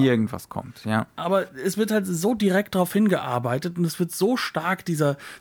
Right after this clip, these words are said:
Speaker 2: diese Fallhöhe konz-, äh, konzipiert, weil es ist die perfekte amerikanische Familie, die hier zerrissen wird und das ist unerhört und vielleicht auch nur deswegen möglich, weil es eben nicht die große Produktion ist.
Speaker 1: Mhm.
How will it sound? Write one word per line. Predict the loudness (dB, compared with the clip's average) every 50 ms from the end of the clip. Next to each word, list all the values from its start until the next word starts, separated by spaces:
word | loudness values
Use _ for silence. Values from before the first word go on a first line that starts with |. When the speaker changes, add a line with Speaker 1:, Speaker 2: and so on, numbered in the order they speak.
| _ -4
Speaker 2:
diese | 0 0 0
Fallhöhe | -2 0 2 2 4 4 4 4 4 4 4 4 4 2
konz-, | 0 0 0 0 0 0 -2 -4
äh, | -2 0 2 2 2 0 -2
konzipiert, | -2 0 0 0 0 0 -6 -6 -2 -2 -2 -2 -2 -6 -18 -18 -16 -6
weil | -2 0 2 2
es | 0 -2 0
ist | -2 -2 -2 0 0
die | 0 0
perfekte | 2 2 0 0 2 2 0 -2 -2 -2 -2 0 0 0 2
amerikanische | 2 2 4 4 2 0 0 -2 0 0 2 2 0 0 -2 -4
Familie, | -4 -2 -2 -2 -2 -2 -2 -4 -4 -4 -6 -8 -8 -12 -16 -16 -16 -16 -14 -4 0
die | 2 4
hier | 4 2 0
zerrissen | 0 0 2 2 4 4 2 2 2 0 0 0 0
wird | -2 -4 -2
und | -4 -4 -4
das | -4 -6 -6 -4
ist | -4 -4 -4 -4 -12 -2
unerhört | 0 2 2 2 2 0 0 0 2 2 2 2 2 2 0 -2 -10 -18 -16 -16 -16 -16 -16 -4
und | -2 -2 0
vielleicht | 2 2 2 4 4 4 2 0 0 -2
auch | -2 0 2
nur | 2 4 4
deswegen | 2 0 0 0 -2 0 2 0
möglich, | 0 0 0 -2 -4 -4 -4 -6 -12
weil | -10 -4 0 2 2 2 2
es | 0 0 -2
eben | -4 -4 -2 -2 -2 -4
nicht | -4 -4 -4 -6 -8 -12 -14 -6 -4
die | -4 -4 -2
große | -4 -4 -2 -2 -2 -2 -4 -6
Produktion | -8 -8 -12 -12 -12 -12 -12 -10 -10 -8 -8 -8 -4 -4
ist. | -4 -4 -4 -6
Speaker 1:
Mhm. | -8